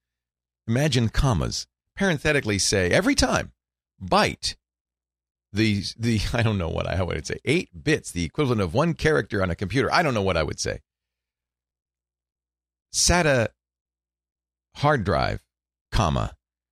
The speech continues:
the storage device on your personal computer, comma. I'll try to do that. And I apologize if sometimes when I talk on the show, it goes, it sounds a little technical. I'm trying to make it not jargony.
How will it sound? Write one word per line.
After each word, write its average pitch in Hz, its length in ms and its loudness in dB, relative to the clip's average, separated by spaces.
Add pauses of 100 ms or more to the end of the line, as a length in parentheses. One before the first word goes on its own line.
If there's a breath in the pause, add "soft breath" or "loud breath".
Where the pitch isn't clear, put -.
(320)
the 104 100 0
storage 127 680 2
device 71 600 0
on 107 160 0
your 107 100 2
personal 123 400 0
computer, 113 640 0
comma. 67 480 -2 (1600)
I'll 78 160 -4
try 139 240 0
to 73 100 -2
do 50 140 -10
that. 50 260 -10
And 90 140 -2
I 98 80 0
apologize 87 600 0
if 85 60 -6
sometimes 131 380 0
when 95 100 0
I 82 80 0
talk 85 260 0
on 76 100 0
the 71 60 0
show, 71 260 2
it 69 100 -2
goes, 80 260 -2
it 92 220 -6
sounds 90 240 0
a 85 40 0
little 90 200 0
technical. 65 420 -4
I'm 78 80 -2
trying 151 220 -2
to 95 80 0
make 85 200 0
it - 80 -6
not 82 220 -4
jargony. 78 600 -2